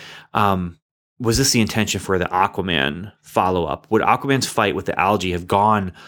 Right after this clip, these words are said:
a lot like this, where he is getting more and more angry and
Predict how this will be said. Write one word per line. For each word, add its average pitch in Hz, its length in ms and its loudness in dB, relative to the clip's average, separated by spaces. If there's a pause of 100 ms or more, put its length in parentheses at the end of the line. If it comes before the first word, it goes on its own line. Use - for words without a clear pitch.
(140)
a 101 120 0
lot 92 220 0
like 92 220 -6
this, 87 300 -4
where 92 100 0
he 101 280 -4
is 90 100 -4
getting 92 300 -2
more 95 280 0
and 92 200 -8
more 92 320 -8
angry 117 720 0 (480)
and 101 580 0